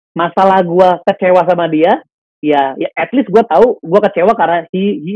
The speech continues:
is exist. Karena dia ada. Ya karena gua nggak dewasa, gua kecewa, gua marah, gua ngambek,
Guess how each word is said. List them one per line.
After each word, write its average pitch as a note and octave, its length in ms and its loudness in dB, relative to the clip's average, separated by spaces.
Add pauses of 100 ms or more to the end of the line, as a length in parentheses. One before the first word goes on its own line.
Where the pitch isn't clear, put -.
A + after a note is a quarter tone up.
is G#3+ 160 -4
exist. D3+ 320 -6 (240)
Karena D3+ 160 -2
dia F#3 140 2 (100)
ada. F#3 160 -2 (640)
Ya D3 120 -2
karena E3 280 -2
gua G#3 240 2
nggak D3 80 0
dewasa, D#3+ 400 0
gua D3 240 -4
kecewa, F3+ 400 -2
gua D3+ 160 -2
marah, F3 240 -2
gua D#3 160 0
ngambek, F3 400 -6